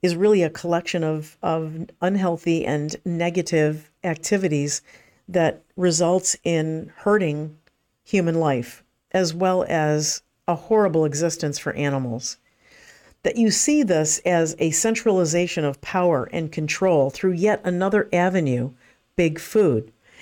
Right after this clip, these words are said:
And this can easily spiral into a digital world. It's, it's going to be part of that whole swarm of attack on us, this emerging,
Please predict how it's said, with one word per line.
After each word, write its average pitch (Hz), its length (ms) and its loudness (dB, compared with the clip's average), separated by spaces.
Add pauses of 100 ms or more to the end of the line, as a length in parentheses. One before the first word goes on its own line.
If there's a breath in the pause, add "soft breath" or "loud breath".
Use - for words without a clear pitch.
(200 loud breath)
And 180 120 0
this 202 180 2
can 180 240 -2
easily 240 480 4
spiral 202 640 0
into 185 320 0
a 170 40 2
digital 208 560 2
world. 180 580 0
It's, - 280 -4
it's 185 160 0
going 254 240 2
to 233 60 2
be 202 120 0
part 240 380 0
of 131 300 0 (280 soft breath)
that 170 180 2
whole 214 300 2
swarm 190 880 2
of 165 160 -2
attack 185 500 -2
on 131 240 -2
us, - 320 -6 (420 loud breath)
this 180 300 2
emerging, 196 760 0